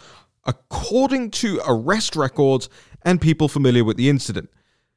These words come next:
Secret Service officers detained at least four protesters who were charged with unlawful entry at sixteen hundred Pennsylvania Avenue, according to arrest records." And you're thinking, "Yeah, I, I remember that, Raheem.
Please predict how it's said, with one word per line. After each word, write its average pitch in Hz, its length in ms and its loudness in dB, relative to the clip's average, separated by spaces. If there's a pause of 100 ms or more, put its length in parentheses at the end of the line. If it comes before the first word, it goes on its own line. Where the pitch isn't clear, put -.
Secret 113 320 -2
Service 175 560 2
officers 143 460 -2
detained 143 600 -2
at 135 220 -6
least 143 460 2
four 110 380 0 (200)
protesters 110 680 -4 (260)
who 127 100 -4
were 135 80 2
charged 160 540 0 (220)
with 110 140 -4 (120)
unlawful 233 640 2
entry 120 440 -2
at 107 140 -8
sixteen - 460 -4
hundred 139 360 0 (200)
Pennsylvania 113 680 0 (280)
Avenue, 95 500 0
according 95 440 -4
to 95 140 -6
arrest 95 360 -10
records." - 420 -20 (2500)
And 123 120 -2
you're 127 100 2
thinking, 135 260 -2
"Yeah, 170 160 2
I, 160 200 0 (100)
I 127 80 -2
remember 165 220 0
that, 147 160 -2
Raheem. 151 340 -4